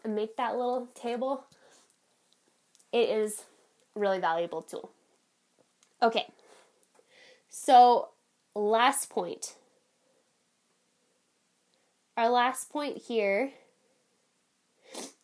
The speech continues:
is to celebrate your successes. And this is a point that I wanted to spend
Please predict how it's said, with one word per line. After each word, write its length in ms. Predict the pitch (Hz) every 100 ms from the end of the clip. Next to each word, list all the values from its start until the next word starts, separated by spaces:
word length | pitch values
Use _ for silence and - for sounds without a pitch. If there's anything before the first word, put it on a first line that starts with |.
| _ _
is 600 | 226 214 202 202 202 - - _ _ -
to 300 | - 240 233
celebrate 800 | - 240 240 262 254 269 254 233
your 120 | 240
successes. 840 | - 202 - 170 - - - - - _ -
And 440 | 220 214 208 208 - _ -
this 340 | 185 214 247
is 120 | 320 302
a 60 |
point 340 | 277 269 247 226
that 100 | 214
I 80 |
wanted 280 | 202 196 202
to 120 | 226
spend 500 | 226 - 185 180 185